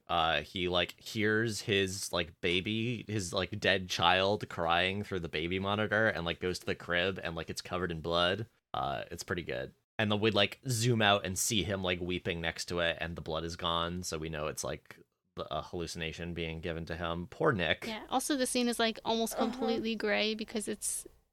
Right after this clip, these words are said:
Speaker 2: like,
Speaker 1: Yeah.
Speaker 2: it's in the dark. So our vision is bad for colors when it's in the dark. Uh, and it's, like,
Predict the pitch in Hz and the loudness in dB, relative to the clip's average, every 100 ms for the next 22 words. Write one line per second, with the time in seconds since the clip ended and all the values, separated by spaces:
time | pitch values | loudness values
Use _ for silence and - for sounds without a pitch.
0 | - - - 78 76 226 226 214 208 226 | -16 -4 0 2 2 0 0 0 0 -2
1 | - 214 208 214 _ _ - 226 214 208 | -2 0 0 -4 _ _ -6 -2 0 0
2 | 214 214 208 208 202 208 202 214 - _ | -2 -2 -2 -4 -4 -2 -2 -4 -10 _
3 | - - 220 214 220 226 - - 214 214 | -14 -6 -4 -4 -6 -8 -10 -8 -6 -6
4 | - - 226 220 214 220 226 - - _ | -8 -12 -8 -8 -4 -4 -4 -10 -20 _
5 | - - - 80 - - - | -14 -12 -8 -8 -6 -6 -6